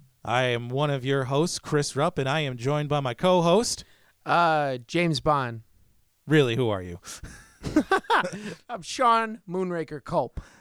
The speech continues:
Speaker 1: Fantastic. And once again, we are joined with a special guest,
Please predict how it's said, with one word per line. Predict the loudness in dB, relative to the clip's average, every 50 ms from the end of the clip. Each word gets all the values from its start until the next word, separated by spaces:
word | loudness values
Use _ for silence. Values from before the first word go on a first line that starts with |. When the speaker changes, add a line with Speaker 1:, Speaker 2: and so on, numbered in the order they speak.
| -6 _
Speaker 1:
Fantastic. | 2 4 4 4 2 2 2 2 2 2 2 2 0 -2 -4 -4 -2 0
And | 2 2 2 2 2
once | 2 2 2 2 2
again, | 2 2 2 2 2 2
we | 2 2 2 2
are | 2 0
joined | 0 -2 0 0 2 2 2 2 2 2
with | 2 2 2
a | 0
special | -2 -2 0 2 4 4 4 2 2 0 0 0
guest, | 0 0 0 2 2 2 2 0 -2 -4 -4 -6